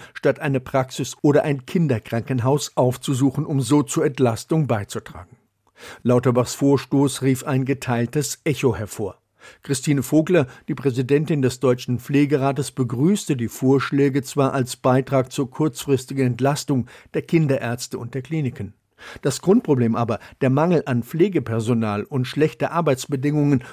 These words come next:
würden damit jedoch nicht behoben. Falsch sei deshalb auch der Ansatz, Pflegepersonal aus den Erwachsenenbereichen in die Kinderstationen zu verschieben und die Pflegepersonaluntergrenzen in allen Bereichen des Krankenhauses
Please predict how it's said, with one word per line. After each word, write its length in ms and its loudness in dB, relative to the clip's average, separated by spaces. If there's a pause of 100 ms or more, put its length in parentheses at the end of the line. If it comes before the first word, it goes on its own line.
(100)
würden 260 0
damit 320 -2
jedoch 340 -4
nicht 240 -6
behoben. 440 -8 (520)
Falsch 460 0
sei 140 -2
deshalb 380 -2
auch 100 -2
der 180 0
Ansatz, 400 2 (160)
Pflegepersonal 1040 2
aus 240 -4
den 220 0
Erwachsenenbereichen 1120 0
in 160 -2
die 80 -2
Kinderstationen 1080 0
zu 160 -2
verschieben 640 -2 (340)
und 200 -2
die 60 -4
Pflegepersonaluntergrenzen 1600 0
in 220 -2
allen 320 2
Bereichen 420 -2
des 200 -2
Krankenhauses 840 -6